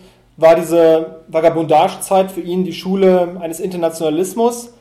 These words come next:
aber auch, äh, eine Phase der Verehrung. Er hat das so in seinen Romanen vor allen Dingen stilisiert. Er sagte aber auch, er wäre nie ziellos unterwegs gewesen, hätte immer,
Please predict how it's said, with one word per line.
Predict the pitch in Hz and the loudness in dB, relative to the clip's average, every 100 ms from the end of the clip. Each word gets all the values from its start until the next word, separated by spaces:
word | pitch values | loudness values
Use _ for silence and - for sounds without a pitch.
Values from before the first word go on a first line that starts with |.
| _ - | _ -4
aber | 165 | 2
auch, | 170 185 185 | 4 4 0
äh, | 185 170 | -2 -2
eine | 170 180 | -2 -8
Phase | - 165 165 | 0 0 0
der | 160 | -6
Verehrung. | 160 170 156 135 127 120 - _ _ _ - | -6 -4 -4 -4 -6 -10 -20 _ _ _ -4
Er | 147 | -2
hat | 165 | 0
das | 160 | -2
so | 160 160 170 | -2 0 0
in | 185 160 | -2 -4
seinen | 160 156 156 156 147 151 - - | -2 -2 -2 -8 -12 -16 -20 -10
Romanen | 151 147 151 165 151 | -4 0 2 0 -4
vor | 165 143 | -4 -4
allen | 143 | -4
Dingen | 139 | -8
stilisiert. | - 143 139 135 127 127 - _ _ _ _ _ _ _ _ _ | -10 -8 -8 -6 -6 -8 -14 _ _ _ _ _ _ _ _ _
Er | - | -6
sagte | 147 175 190 | 2 2 2
aber | 180 175 | 2 4
auch, | 175 190 | 4 2
er | 165 | -4
wäre | 170 170 | -4 -4
nie | 185 190 | -4 -6
ziellos | - 214 220 214 | -10 -6 -6 -6
unterwegs | 190 190 190 190 - | -6 -2 -2 -4 -10
gewesen, | 180 185 190 185 | -2 0 0 -4
hätte | 160 190 | -8 -8
immer, | 190 190 175 170 | -4 -2 -2 -4